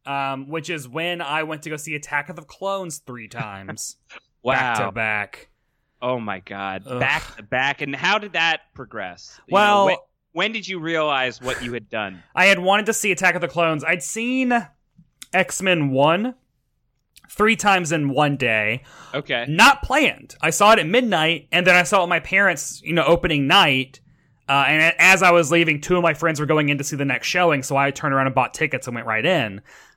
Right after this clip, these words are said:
Speaker 1: So I
Speaker 2: I understand
Speaker 1: accidentally
Speaker 2: that.
Speaker 1: saw
Speaker 2: I
Speaker 1: it
Speaker 2: mean,
Speaker 1: three
Speaker 2: it's
Speaker 1: times in a
Speaker 2: an
Speaker 1: day.
Speaker 2: X-Men movie. You, you gotta see it as many
Speaker 1: Great.
Speaker 2: times as you
Speaker 1: And also
Speaker 2: possibly
Speaker 1: the
Speaker 2: can.
Speaker 1: first one, you know, two thousand, that was a great revelatory summer, that was.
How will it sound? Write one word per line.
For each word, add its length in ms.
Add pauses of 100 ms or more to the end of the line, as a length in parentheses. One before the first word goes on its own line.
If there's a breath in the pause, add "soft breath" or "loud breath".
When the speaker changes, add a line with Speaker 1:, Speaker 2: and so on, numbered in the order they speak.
Speaker 1:
So 200
I 80
Speaker 2:
I 60
understand 120
Speaker 1:
accidentally 400
Speaker 2:
that. 60
Speaker 1:
saw 80
Speaker 2:
I 20
Speaker 1:
it 60
Speaker 2:
mean, 60
Speaker 1:
three 100
Speaker 2:
it's 60
Speaker 1:
times 220
in 100
a 40
Speaker 2:
an 60
Speaker 1:
day. 80
Speaker 2:
X-Men 360
movie. 260
You, 320
you 200
gotta 260
see 140
it 60
as 100
many 180
Speaker 1:
Great. 120
Speaker 2:
times 160
as 60
you 140
Speaker 1:
And 120
also 180
Speaker 2:
possibly 60
Speaker 1:
the 60
Speaker 2:
can. 40
Speaker 1:
first 260
one, 200
you 100
know, 60
two 180
thousand, 340
that 100
was 100
a 40
great 520
revelatory 800
summer, 420
that 220
was. 340